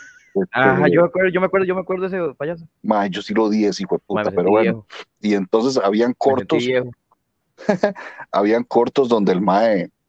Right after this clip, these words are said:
Speaker 1: decía, "Bueno, ahora un pedazo", y daban por lo menos un tercio de, de un capítulo, tanto de G I Joe como de Transformers.
Speaker 2: Ujú.
Speaker 1: Y, mae, lo primero que me topé era aquellos robots, mae, chivísimas que cambiaban de forma,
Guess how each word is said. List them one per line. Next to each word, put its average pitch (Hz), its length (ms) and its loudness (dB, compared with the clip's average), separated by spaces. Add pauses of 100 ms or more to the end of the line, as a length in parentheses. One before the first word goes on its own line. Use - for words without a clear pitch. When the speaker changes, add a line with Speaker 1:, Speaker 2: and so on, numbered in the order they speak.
(640)
Speaker 1:
decía, 110 280 2
"Bueno, 135 260 4
ahora 147 180 2
un 151 120 -4
pedazo", 143 360 2
y 110 60 2
daban 127 440 0 (200)
por 101 120 2
lo 95 60 0
menos 123 340 -2
un 135 220 -2
tercio 135 640 -2
de, 90 320 -2 (100)
de 92 100 0
un 95 80 -2
capítulo, 117 540 -2 (460)
tanto 110 260 0
de 123 80 0
G 135 260 0
I 127 80 -4
Joe 131 220 0
como 117 200 0
de - 60 0
Transformers. 95 560 -4 (640)
Speaker 2:
Ujú. 87 180 -20 (100)
Speaker 1:
Y, 107 200 0
mae, 98 640 0
lo 98 160 -2
primero 95 340 0
que 131 120 0
me 127 100 0
topé 113 380 0
era 123 160 2
aquellos 117 420 -2
robots, 98 540 -2
mae, 123 180 0
chivísimas 123 680 -2
que 110 100 -10
cambiaban 101 420 -2
de 135 80 2
forma, 143 380 0